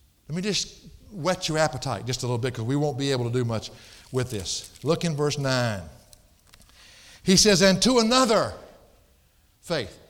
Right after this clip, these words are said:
What's the word for another? Heteros, as I show-, shared with you earlier. "To another of a different category. Faith by the same Spirit who consistently energizes it."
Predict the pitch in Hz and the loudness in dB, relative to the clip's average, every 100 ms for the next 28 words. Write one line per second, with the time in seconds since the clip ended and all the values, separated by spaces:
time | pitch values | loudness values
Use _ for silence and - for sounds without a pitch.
0 | - _ 165 156 156 160 156 160 147 160 | -20 _ -6 -4 -2 -2 -2 -2 -2 0
1 | 151 107 82 175 151 139 120 87 - - | -2 -4 -6 -4 -2 0 -2 -4 -8 -10
2 | 113 107 113 143 139 127 151 135 131 131 | -10 -8 -6 -4 -6 -4 -6 -6 -6 -6
3 | 127 117 92 - - _ _ - - - | -4 -6 -8 -14 -20 _ _ -20 -20 -8
4 | 147 123 139 196 240 269 254 - - - | -4 0 4 6 6 2 0 -8 -20 -20
5 | - - _ _ _ - 175 233 254 359 | -20 -20 _ _ _ -4 -2 -2 0 -2
6 | - 202 113 - - - _ _ _ _ | 0 -4 -6 -10 -18 -20 _ _ _ _
7 | - 165 117 110 98 85 - _ _ _ | -8 -6 -4 -6 -8 -10 -16 _ _ _
8 | _ _ _ 226 233 202 110 - - - | _ _ _ -2 2 2 0 -8 -18 -20
9 | - _ _ _ - 131 120 113 165 165 | -20 _ _ _ -4 -2 -2 -4 -4 -2
10 | 190 185 185 - - - - 131 92 - | -2 -2 -6 -10 -6 -6 -4 -8 -8 -18
11 | - _ - 127 117 117 - 160 - 143 | -20 _ -12 -10 -8 -8 -4 -4 -4 -6
12 | 135 123 151 131 110 107 101 90 | -8 -8 -8 -8 -6 -6 -8 -10